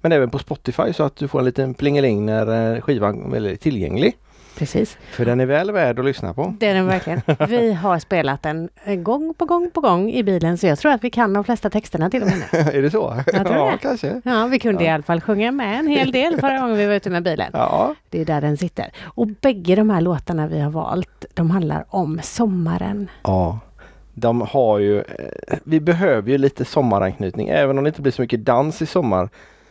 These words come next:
Speaker 1: så är det ju, det är ju himla gött liksom att ha, ja,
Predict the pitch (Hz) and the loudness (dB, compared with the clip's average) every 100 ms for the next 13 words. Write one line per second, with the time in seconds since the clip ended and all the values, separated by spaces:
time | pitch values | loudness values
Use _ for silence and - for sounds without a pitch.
0 | _ - 143 139 98 95 - - 82 50 | _ -2 2 2 0 -4 -6 -8 -8 -8
1 | - - 143 90 95 - 147 - - - | -8 -2 -2 0 0 -2 -4 -6 -8 -4
2 | 50 98 - - 113 113 87 87 92 98 | -2 -2 -2 -2 2 2 2 0 0 -2
3 | - - - _ _ _ - - 294 220 | -8 -16 -20 _ _ _ -16 0 4 4